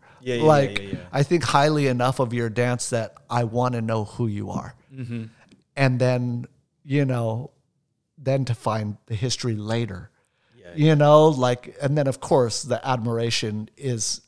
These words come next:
Speaker 2: uh, much deeper once they find out, like, "What? You're
Speaker 1: Yeah,
Speaker 2: this
Speaker 1: yeah.
Speaker 2: per-, you're Cujo's teacher? You're this person's teacher? You're four, how old are you?"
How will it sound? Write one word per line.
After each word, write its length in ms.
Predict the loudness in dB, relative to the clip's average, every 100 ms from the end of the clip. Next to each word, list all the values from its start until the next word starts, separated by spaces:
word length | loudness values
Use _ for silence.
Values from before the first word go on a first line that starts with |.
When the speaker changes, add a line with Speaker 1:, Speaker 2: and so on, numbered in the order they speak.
| _
Speaker 2:
uh, 80 | -20 -14
much 380 | -2 0 0 2
deeper 440 | 0 2 0 0
once 300 | 0 0 2
they 80 | 0
find 220 | 0 -2
out, 100 | -2
like, 160 | -6 -14 _ _
"What? 400 | -2 0 -4 -8 _
You're 280 | -2 0 0
Speaker 1:
Yeah, 160 | -2
Speaker 2:
this 260 | -2 -2 0
Speaker 1:
yeah. 40 | 2
Speaker 2:
per-, 240 | 2 0
you're 200 | -2 -4
Cujo's 520 | -6 -6 -4 -2 -4
teacher? 320 | -4 -8 -4
You're 240 | -4 -2 -6
this 300 | -8 -6 -2
person's 380 | 0 0 -2 -4
teacher? 280 | -4 -4 -6
You're 360 | -4 -8 -8 _ _ _ _
four, 220 | -8 -8 -8
how 180 | 0 4
old 320 | 6 4 2
are 100 | 2
you?" 380 | 4 4 4